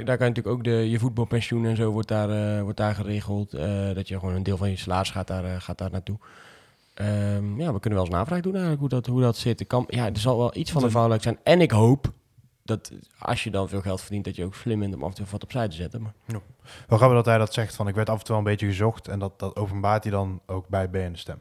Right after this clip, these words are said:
Speaker 1: Nou ja, bij Eindhoven Dagblad. Maar
Speaker 2: Eindhoven
Speaker 1: dat is
Speaker 2: Dagblad, oh,
Speaker 1: één
Speaker 2: die
Speaker 1: blad,
Speaker 2: hebben dat,
Speaker 1: dus
Speaker 2: ah,
Speaker 1: die
Speaker 2: oké.
Speaker 1: hebben dat, eh.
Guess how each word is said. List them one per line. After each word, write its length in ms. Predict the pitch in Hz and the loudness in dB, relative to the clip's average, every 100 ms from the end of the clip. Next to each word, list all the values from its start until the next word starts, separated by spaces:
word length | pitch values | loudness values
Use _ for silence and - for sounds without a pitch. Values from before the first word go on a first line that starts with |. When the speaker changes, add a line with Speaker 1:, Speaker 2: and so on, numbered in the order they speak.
| - | -8
Speaker 1:
Nou 180 | 110 104 | -2 2
ja, 80 | 95 | 4
bij 200 | 95 90 - | 2 0 -8
Eindhoven 320 | - 92 82 | -6 -4 -4
Dagblad. 360 | 85 - - - _ | -8 -10 -16 -18 _
Maar 100 | 92 | -4
Speaker 2:
Eindhoven 60 | 90 | -4
Speaker 1:
dat 80 | 98 | -2
is 60 | 98 | -6
Speaker 2:
Dagblad, 240 | 98 92 | -10 -10
oh, 60 | 95 | -8
Speaker 1:
één 120 | 98 | -6
Speaker 2:
die 100 | 101 | -6
Speaker 1:
blad, 40 | |
Speaker 2:
hebben 180 | 82 95 | -6 -8
dat, 100 | 92 | -8
Speaker 1:
dus 100 | 87 | -4
Speaker 2:
ah, 60 | 90 | -4
Speaker 1:
die 60 | 85 | -6
Speaker 2:
oké. 100 | - | -10
Speaker 1:
hebben 180 | - 87 | -10 -8
dat, 140 | 85 | -8
eh. 80 | 69 | -10